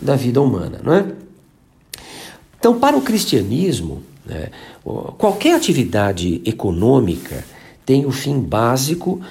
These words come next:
de prover as necessidades do homem. Então, a primeira finalidade de qualquer atividade econômica para o cristianismo é prover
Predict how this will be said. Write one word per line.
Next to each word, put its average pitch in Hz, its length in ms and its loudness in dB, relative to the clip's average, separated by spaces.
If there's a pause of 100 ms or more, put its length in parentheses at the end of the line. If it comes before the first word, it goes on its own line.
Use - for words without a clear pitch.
(160)
de 131 120 -4
prover 165 460 4
as 175 100 0
necessidades 143 680 -2
do 143 100 0
homem. 73 420 -4
Então, 156 200 -4
a 143 60 -2
primeira 190 540 -2
finalidade 117 920 -2 (520)
de 117 100 -4
qualquer 117 280 0
atividade 104 460 0
econômica 92 560 -2 (200)
para 185 240 4
o 131 40 2
cristianismo 110 800 -2 (320)
é 175 100 2
prover 135 640 2